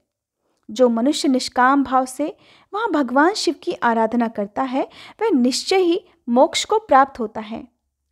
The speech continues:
विप्रवरो, इस प्रकार मैंने तुम्हें हाटकेश्वर क्षेत्र का प्रमाण और सीमा आदि का संपूर्ण वृतांत कह सुनाया। यहाँ खेती करने वाले किसान भी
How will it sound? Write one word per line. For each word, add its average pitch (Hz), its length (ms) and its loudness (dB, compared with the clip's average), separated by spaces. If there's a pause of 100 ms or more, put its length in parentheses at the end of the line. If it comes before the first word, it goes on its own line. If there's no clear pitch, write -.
(140)
विप्रवरो, 240 640 0 (300)
इस 427 140 0
प्रकार 285 480 4
मैंने 269 280 0
तुम्हें 254 340 -2
हाटकेश्वर 240 680 0
क्षेत्र 311 380 -4
का 330 140 2
प्रमाण 269 520 2 (340)
और 294 100 -2
सीमा 277 360 0
आदि 226 340 -2
का 277 220 -2 (300)
संपूर्ण 381 580 0
वृतांत 285 460 2
कह 311 180 0
सुनाया। 214 460 -8 (720)
यहाँ 285 220 2 (120)
खेती 294 320 2
करने 320 300 2
वाले 311 240 4
किसान 294 480 0
भी 269 220 -2